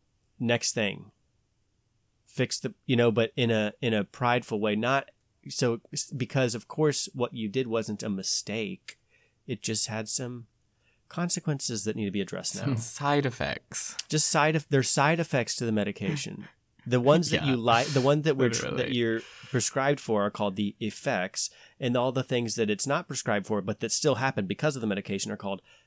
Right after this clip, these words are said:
Speaker 1: side effects.
Speaker 2: We weren't wrong to mandate the vaccines that probably caused more harm than benefit they created, but, uh,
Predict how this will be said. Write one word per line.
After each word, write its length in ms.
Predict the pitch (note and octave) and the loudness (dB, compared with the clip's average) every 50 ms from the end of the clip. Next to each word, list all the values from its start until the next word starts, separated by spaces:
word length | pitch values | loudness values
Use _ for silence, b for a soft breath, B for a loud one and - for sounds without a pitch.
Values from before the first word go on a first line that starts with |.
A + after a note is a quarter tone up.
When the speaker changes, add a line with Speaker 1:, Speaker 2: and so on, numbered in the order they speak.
| b b | b b
Speaker 1:
side 760 | b - - - - C3 B2+ C3 C3 B2+ A#2 G#2 F#2 F#2 - _ _ _ - | b 0 0 2 2 2 0 0 0 0 0 0 -2 -4 -10 _ _ _ -10
effects. 640 | G2+ F#2 - - G2+ G2 G2 - - - - - - - _ _ _ - | -8 -8 -8 -6 -8 -8 -8 -8 -6 -6 -4 -4 -4 -6 _ _ _ -2
Speaker 2:
We 140 | F#3 G#3 | 0 0
weren't 400 | G#3 A3 G3+ E3+ - - F#2+ F2+ | 2 2 0 0 -2 -4 -4 0
wrong 480 | F#2 F2+ G#2 A2+ A#2+ B2 B2 B2 A#2+ A2+ | 2 4 4 6 6 4 4 2 2 0
to 120 | A2+ G#2+ | 0 0
mandate 540 | F#2+ F2+ F2+ F#2 G2 G#2 G2+ F#2+ F2 E2+ - | 0 0 2 2 2 2 2 0 0 -2 -2
the 80 | E2+ E2 | -4 -2
vaccines 640 | D#2+ F2+ F2+ F2 - - - G2 F#2+ G#2 G#2+ F#2+ F2+ | 0 0 0 0 -2 -6 -6 -4 -2 -2 -2 -2 -2
that 160 | F2 D#2+ - | -4 -4 -2
probably 320 | - F#2 F#2+ F#2 F#2 F2+ | 0 0 0 0 0 -2
caused 380 | - - - E2+ E2+ D#2+ - - | -2 -2 0 0 0 -2 -4 -6
more 200 | F2 E2+ E2 E2 | -6 -4 -4 -2
harm 340 | F2 F2+ F2 G2 G2+ G2 F#2 | 0 0 0 0 0 0 -2
than 160 | E2+ D#2+ D#2+ D#2 | -4 -4 -4 -2
benefit 420 | E2+ G2 A#2+ C3 C3 - D#2+ D#2 | -2 0 0 -2 -2 -4 -4 -4
they 140 | D2+ C#2+ D2 | -4 -4 -6
created, 640 | - - D#2 D2+ D2 - D2+ - D#2 D#2+ - - B B B B B B B B B - | -8 -8 -8 -6 -4 -4 -4 -4 -4 -4 -6 -6 B B B B B B B B B 2
but, 500 | - G2 G2 G2 F#2+ F#2+ F#2+ F#2+ F#2+ F#2 | 4 6 6 6 6 4 2 2 2 2
uh, 400 | F#2 F#2 F#2 F#2 F#2 F#2+ F#2 | 2 2 2 2 2 0 0